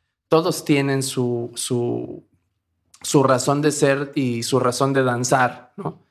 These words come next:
Y desde el otro punto, pues, también las culturas que se han, que ha albergado el continente, pues, también tienen su danza, ¿no? Y, y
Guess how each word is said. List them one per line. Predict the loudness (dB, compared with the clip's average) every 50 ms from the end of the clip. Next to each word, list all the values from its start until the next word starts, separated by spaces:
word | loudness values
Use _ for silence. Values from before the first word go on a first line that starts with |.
| _ _ _ _ _ _ _ _ _ _
Y | 0 0 2 2 2 2
desde | 2 4 4 4 4
el | 4
otro | 4 4 4 2 2 2
punto, | 0 0 0 0 0 0
pues, | 0 0 2
también | 0 0 2 2 2 2 0 -2 -4 -8 -10 -4
las | 0 0 0 0 -2
culturas | -4 -4 -2 2 2 2 2 2
que | 0 -2 -2
se | 0 2 2
han, | 2 0 -2 -2 2
que | 4 4
ha | 4 4
albergado | 4 2 2 2 4 2 2 2 2
el | 0 0
continente, | 0 0 0 0 0 0 2 0 -2 -4
pues, | -8 -12 -6 -2
también | -2 0 0 0 -2 -2
tienen | -2 -2 -2 -2 -2
su | -2 -2 0
danza, | 0 0 -2 -2 -6 -6 -8 -8
¿no? | -8 -10 -12 -14 _ _ _ _ _ _ _ _ _ _ _
Y, | -6 -6
y | -6 -6 -6 -8 -8 -8 -6 -6 -8 -10 -12 -14 -14 -16 -18